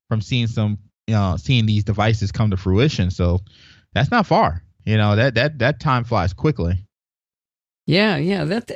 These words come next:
Speaker 2: that sounds pretty interesting. Uh, been just trying to picture in a regular person's life. I mean, you've got, you do stuff at home and at work. It would be, it, even that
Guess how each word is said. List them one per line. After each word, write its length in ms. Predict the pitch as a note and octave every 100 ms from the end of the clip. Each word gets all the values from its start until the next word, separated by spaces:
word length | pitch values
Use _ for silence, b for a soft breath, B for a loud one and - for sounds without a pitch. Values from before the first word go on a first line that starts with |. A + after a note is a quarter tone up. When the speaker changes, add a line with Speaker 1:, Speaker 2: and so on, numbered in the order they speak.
| F#3+
Speaker 2:
that 240 | - F#4 -
sounds 240 | A#4 -
pretty 240 | - C4
interesting. 640 | B3+ C#4+ D#3+ - C3+ C3+ C3+
Uh, 360 | E3+ D#3 D3+ C#3+ -
been 200 | D#3+ C#3+ - C3+
just 220 | E3 F#3+ -
trying 180 | F#3+
to 80 | D#3
picture 720 | - - G3+ - D#3+ C#3+ C#3 - B B B B _ -
in 120 | D#3+
a 60 | C#3+
regular 460 | D3+ E3+ E3 C#3+
person's 460 | C3 D3+ C3 C#3+ C3+
life. 340 | C#3 C#3 A2+
I 60 | C3+
mean, 160 | C#3
you've 140 | C#3+ C#3
got, 240 | D#3 C#3 -
you 200 | D#3 D#3
do 160 | F3
stuff 280 | E3 D#3 -
at 100 | D#3+
home 260 | B2 D3+ C#3
and 100 | C3
at 120 | B2
work. 360 | C#3+ C3 C#3+ C#3
It 60 |
would 200 | A#2+ B2+
be, 300 | A#2 B2+ A#2+
it, 240 | A2+ B2 - C3 -
even 340 | B2+ D#3+ D3+
that 260 | C#3+ D3